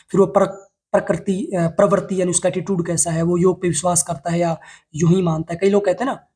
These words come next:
प्राकृतिक चिकित्सा के बारे में, "अरे क्या करेगी प्राकृतिक, प्राकृतिक चिकित्सा, मिट्टी तो हम वैसे ही खेलते हैं, मिट्टी में तो, मिट्टी पट्टी से कुछ नहीं होता,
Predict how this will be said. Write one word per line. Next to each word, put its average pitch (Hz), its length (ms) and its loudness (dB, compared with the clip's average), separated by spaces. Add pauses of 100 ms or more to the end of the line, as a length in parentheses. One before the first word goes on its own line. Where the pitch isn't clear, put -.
(380)
प्राकृतिक 185 400 0
चिकित्सा 175 340 0
के 175 100 -6
बारे 156 160 -2
में, 147 100 -14 (360)
"अरे 214 100 2
क्या 214 180 4
करेगी 208 260 0
प्राकृतिक, 196 460 -2 (140)
प्राकृतिक 180 380 -4
चिकित्सा, 175 340 -4
मिट्टी 185 300 2
तो 175 100 2
हम 175 120 4
वैसे 180 220 4
ही 180 40 0
खेलते 180 300 -2
हैं, 180 60 0
मिट्टी 175 220 -6
में 170 100 -2
तो, 165 180 -14 (160)
मिट्टी 190 160 0
पट्टी 180 220 -2
से 185 100 2
कुछ 185 200 -2
नहीं 175 100 0
होता, 165 320 -2